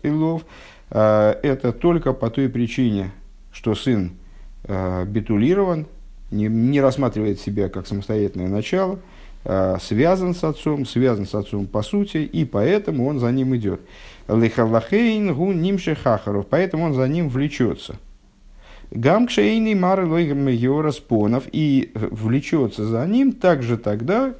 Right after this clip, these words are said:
когда отец не пок-, не показывает ему, дословно, отцвета своего лица. А для того, чтобы понять, в чем тут и, в чем тут интрига,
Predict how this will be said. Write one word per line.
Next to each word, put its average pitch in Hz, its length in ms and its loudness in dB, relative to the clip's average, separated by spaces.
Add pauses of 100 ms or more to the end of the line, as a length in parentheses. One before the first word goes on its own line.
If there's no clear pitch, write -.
когда 139 360 0
отец 226 380 -2
не 170 200 2
пок-, 143 340 -4
не 147 160 2
показывает 135 720 0
ему, 160 400 0
дословно, 160 560 -4
отцвета 151 440 -2
своего 110 300 0
лица. 117 380 -4 (640)
А 98 160 2
для 107 140 0
того, 127 160 2
чтобы 110 180 -6
понять, 113 300 2
в - 20 -14
чем 101 160 -2
тут 95 220 -6
и, 98 840 -2 (200)
в - 60 -18
чем 98 160 0
тут 87 200 -8
интрига, 113 500 0